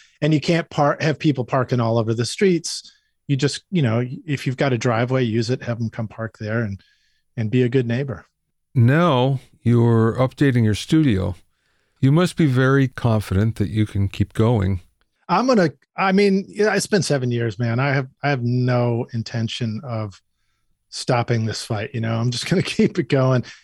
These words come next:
Speaker 1: I, I moved to Nashville, to Music City, thirty years ago to learn how to record and make records.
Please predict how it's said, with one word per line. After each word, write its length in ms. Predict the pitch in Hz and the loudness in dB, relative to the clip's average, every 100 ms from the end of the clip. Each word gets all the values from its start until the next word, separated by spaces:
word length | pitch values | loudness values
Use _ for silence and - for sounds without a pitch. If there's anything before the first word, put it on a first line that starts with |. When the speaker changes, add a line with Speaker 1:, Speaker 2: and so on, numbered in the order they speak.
| _ - | _ -2
Speaker 1:
I, 140 | 175 - | -2 0
I 160 | 196 | 2
moved 600 | 202 196 185 143 - - | 4 6 4 2 -8 -12
to 340 | - 156 147 143 | -2 2 4 4
Nashville, 720 | 135 139 139 135 - 123 113 | 2 2 0 -2 0 0 0
to 140 | - 127 | -2 -2
Music 300 | 123 127 - | 0 0 -2
City, 480 | 135 120 120 110 - _ _ _ _ _ _ | 0 2 2 0 -4 _ _ _ _ _ _
thirty 300 | 165 185 180 | 2 4 6
years 420 | 156 143 135 127 | 6 6 4 2
ago 440 | 135 120 117 113 113 - | 0 2 0 0 -4 -4
to 480 | - 120 117 123 - | 0 2 2 -2 -4
learn 280 | 147 131 127 | 0 2 2
how 140 | 117 | 0
to 60 | 113 | -2
record 560 | 110 - 117 113 107 98 _ - | -2 -4 -2 -2 -4 -8 _ -4
and 120 | 117 | -2
make 200 | 110 - | -2 -2
records. 580 | 110 107 113 104 - | -4 -2 -4 -4 -8